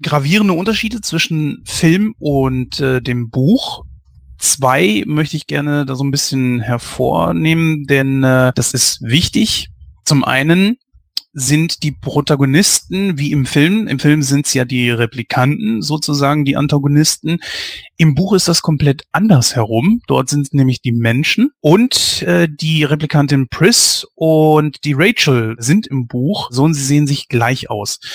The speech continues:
Das hat man im Film dann sich gesagt, das lassen wir sein, das, äh, bringt einfach zu viel Verwirrung, die, äh, ganze Geschichte ist sowieso schon so komplex. Das sind so zwei wichtige Änderungen, die man vorgenommen hat im Drehbuch und, äh,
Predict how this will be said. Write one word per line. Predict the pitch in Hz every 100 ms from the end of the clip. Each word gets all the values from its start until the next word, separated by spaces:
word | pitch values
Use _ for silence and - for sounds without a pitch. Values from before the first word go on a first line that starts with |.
| - - - _
Das | 117 120 143 - -
hat | 185
man | - 170
im | 156
Film | - - 151 185 170
dann | 151 147 143 139
sich | 147 -
gesagt, | 139 135 135 - - -
das | 127 -
lassen | 139 127
wir | 127
sein, | 113 120 135
das, | 135 - 135
äh, | 127 120 120
bringt | 127 165 -
einfach | 131 127
zu | 151
viel | 139 127
Verwirrung, | 117 120 147 139 139
die, | 131 127
äh, | 131 120 117
ganze | 123 127
Geschichte | 123 127 -
ist | 123
sowieso | 120 123 156
schon | 135
so | 120
komplex. | - 117 - 143 - -
Das | 135 135 -
sind | 151 143
so | - 131 127
zwei | - - 123 131 139 131
wichtige | 113 160 - 156 139
Änderungen, | 139 160 147 147 135
die | 139
man | 135 131
vorgenommen | - 131 135 139 131 120
hat | 127 123
im | 127 117 -
Drehbuch | - 127 143 151 143
und, | 135 123 120 -
äh, | 120 117